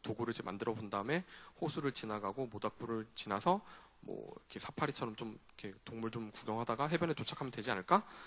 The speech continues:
뭐 이제 이런 생각을 하나고요. 이거에 맞춰서 이제 레벨 프로토타이핑을 한번 해봤습니다. 스폰돼서 채집 기차가 있고 강이 있고, 네, 요런 걸 먼저 프로토타이핑을 해보고, 그래서 이 안에서 내부적으로 좀 플레이를 해봤는데요.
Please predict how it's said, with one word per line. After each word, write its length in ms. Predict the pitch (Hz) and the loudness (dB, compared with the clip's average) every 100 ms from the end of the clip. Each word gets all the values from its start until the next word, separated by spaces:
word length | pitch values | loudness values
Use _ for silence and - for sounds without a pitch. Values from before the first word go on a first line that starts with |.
| - - | -14 -10
뭐 80 | - | -4
이제 240 | 117 104 104 | 0 0 0
이런 400 | 131 135 135 135 | 2 4 6 4
생각을 440 | 143 160 160 147 139 | 2 4 4 6 6
하나고요. 720 | 175 170 170 - 113 131 190 - - - - - | 6 6 4 2 6 6 6 -6 -20 -20 -16 -4
이거에 280 | 117 127 | 6 6
맞춰서 340 | 107 98 120 113 | 8 4 2 0
이제 220 | 101 101 | 2 2
레벨 280 | 98 104 117 | 4 4 4
프로토타이핑을 760 | - 160 - - 131 - 110 | 2 -2 -4 -2 -2 -2 -4
한번 180 | 120 127 | -4 -2
해봤습니다. 480 | 143 175 - 113 - | 0 0 -2 -6 -8
스폰돼서 640 | - - 143 120 104 165 196 | -10 -6 -4 -2 0 0 0
채집 280 | - 147 143 | -4 -4 -6
기차가 320 | 113 - 110 | -6 -4 -4
있고 220 | 92 147 | -4 -4
강이 320 | - 104 107 | -2 -4 -4
있고, 320 | 95 - 185 - - - - - - | -6 -4 -4 -4 -14 -16 -16 -18 -12
네, 120 | - 104 | -4 0
요런 200 | 123 139 | 2 6
걸 320 | 139 135 131 | 6 8 6
먼저 220 | 113 107 | 4 0
프로토타이핑을 720 | 120 165 - - 156 - 156 | 2 0 2 2 2 2 2
해보고, 400 | 170 170 165 185 | 4 6 8 6
그래서 360 | 180 123 123 120 - | 4 2 4 2 0
이 180 | - 123 | -4 4
안에서 480 | 117 104 107 113 110 135 | 6 6 6 6 6 2
내부적으로 420 | 110 113 127 123 | 2 4 4 4
좀 140 | 120 113 | 2 0
플레이를 320 | - 170 160 | 2 2 4
해봤는데요. 560 | 185 202 175 107 113 | 4 4 0 -2 -2